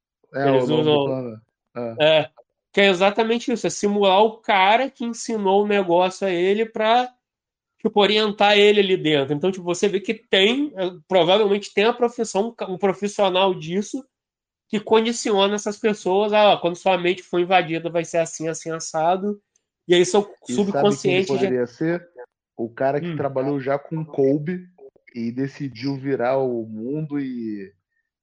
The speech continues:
Speaker 1: virar o cara
Speaker 2: Sim,
Speaker 1: que treina
Speaker 2: sim.
Speaker 1: os empresários, né? Dá pra fazer um
Speaker 2: Sim.
Speaker 1: plotzinho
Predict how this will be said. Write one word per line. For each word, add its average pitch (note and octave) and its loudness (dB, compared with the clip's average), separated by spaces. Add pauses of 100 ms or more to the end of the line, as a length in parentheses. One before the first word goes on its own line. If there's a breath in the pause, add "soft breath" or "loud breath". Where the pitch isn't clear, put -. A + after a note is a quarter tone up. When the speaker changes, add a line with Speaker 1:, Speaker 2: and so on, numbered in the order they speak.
Speaker 1:
virar A3+ 2
o C4+ -2
cara C#4 2
Speaker 2:
Sim, C#3 -2
Speaker 1:
que C#3+ -8
treina D#3 2
Speaker 2:
sim. D3 0
Speaker 1:
os C3 -4
empresários, B2 -2
né? G2+ -12
Dá G2+ -10
pra D#3+ -14
fazer D#3 -6
um D3+ -6
Speaker 2:
Sim. D#3+ -10
Speaker 1:
plotzinho A#2+ -6